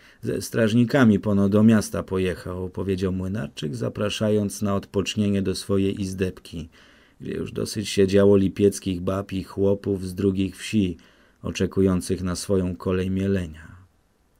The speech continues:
Byłby tam Rocho chętnie posiedział dłużej,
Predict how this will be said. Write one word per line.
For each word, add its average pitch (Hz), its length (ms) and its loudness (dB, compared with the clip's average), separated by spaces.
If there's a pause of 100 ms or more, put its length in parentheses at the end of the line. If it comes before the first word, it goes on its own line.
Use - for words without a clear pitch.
(200)
Byłby - 320 -8
tam 120 240 -6
Rocho 139 300 -6
chętnie 143 440 -8
posiedział 139 600 -6
dłużej, 95 520 0